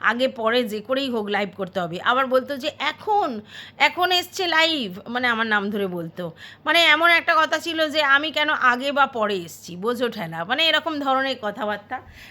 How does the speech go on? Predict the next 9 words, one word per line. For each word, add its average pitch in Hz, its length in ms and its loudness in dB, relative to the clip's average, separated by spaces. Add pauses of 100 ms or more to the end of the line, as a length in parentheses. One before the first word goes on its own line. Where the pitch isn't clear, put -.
(120)
তো 302 60 -4
এরকম 320 360 0
হতো, 320 300 -2 (260)
অনেক 285 240 -4
কিছু 349 260 -4
হয়েছে, 269 460 2 (100)
অনেক 311 340 -4
ইতিহাস 285 400 -2
রয়েছে। 226 640 -4